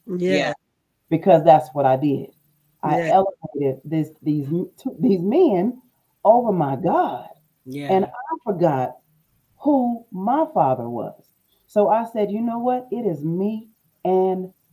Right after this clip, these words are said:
Speaker 3: you."
Speaker 1: Yep.
Speaker 3: And I took that time. I, t-, I think before I even dated again, it was like a year and a half.
Speaker 2: Yeah, I remember.
Speaker 3: I had to heal.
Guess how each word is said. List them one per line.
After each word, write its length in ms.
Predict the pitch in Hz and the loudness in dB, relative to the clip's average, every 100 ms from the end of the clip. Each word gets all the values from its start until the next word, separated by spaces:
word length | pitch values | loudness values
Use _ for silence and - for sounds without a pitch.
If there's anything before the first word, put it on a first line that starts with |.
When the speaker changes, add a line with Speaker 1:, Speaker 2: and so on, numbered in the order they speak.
| _ | _
Speaker 3:
you." 500 | 151 160 175 135 110 _ _ | -6 -2 0 0 -4 _ _
Speaker 1:
Yep. 420 | 180 175 196 302 - _ _ _ _ | -10 -8 -8 -10 -12 _ _ _ _
Speaker 3:
And 140 | 175 180 | -2 0
I 160 | 302 302 - | -2 -4 -2
took 220 | 277 233 | -2 0
that 260 | 262 277 - | 0 0 -4
time. 540 | 233 339 392 120 123 _ _ _ _ _ | -6 -4 -6 -8 -14 _ _ _ _ _
I, 180 | - 240 | 0 0
t-, 120 | 254 - | -2 -6
I 100 | 240 | -4
think 280 | 277 285 226 | -4 -4 -4
before 280 | 214 247 254 | -6 -4 -2
I 140 | 262 | -2
even 260 | 254 220 175 | -4 -4 -2
dated 320 | 185 240 254 | -2 -2 -2
again, 320 | 180 160 170 | -4 -2 -2
it 40 | 170 | -2
was 160 | 180 | -4
like 160 | 196 190 | -6 -6
a 60 | 160 | -6
year 260 | 170 208 | -2 0
and 80 | 220 | 0
a 60 | 226 | -4
half. 400 | 226 254 240 - | -8 -8 -10 -8
Speaker 2:
Yeah, 360 | 170 185 170 156 | 0 2 2 -2
I 160 | 139 165 | -2 -2
remember. 480 | 185 190 202 - - - 740 - _ | 0 -2 -4 -8 -14 -10 -10 -10 _
Speaker 3:
I 180 | 180 247 | -4 -2
had 260 | 262 247 247 | -2 -4 -4
to 80 | 254 | -4
heal. 600 | 247 277 311 - - | -2 -2 -2 -4 -8